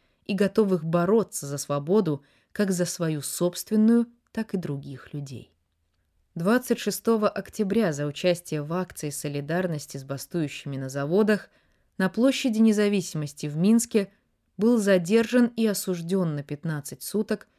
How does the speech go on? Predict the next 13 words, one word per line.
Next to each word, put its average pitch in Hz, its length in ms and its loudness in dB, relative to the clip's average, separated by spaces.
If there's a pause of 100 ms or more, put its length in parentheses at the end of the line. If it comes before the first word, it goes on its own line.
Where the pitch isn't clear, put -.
(420)
двадцатичетырёхлетний 196 1300 0
рабочий 160 440 -4
завода 147 400 -6
«Интеграл» 156 720 -2 (280)
Сергей. 147 680 -8 (720)
Милиция 190 420 2
попыталась 190 680 0
записать 180 600 -2
поучительный 180 720 -2
ролик 180 380 -2
с - 120 -14
его 151 220 -6
участием. - 680 -10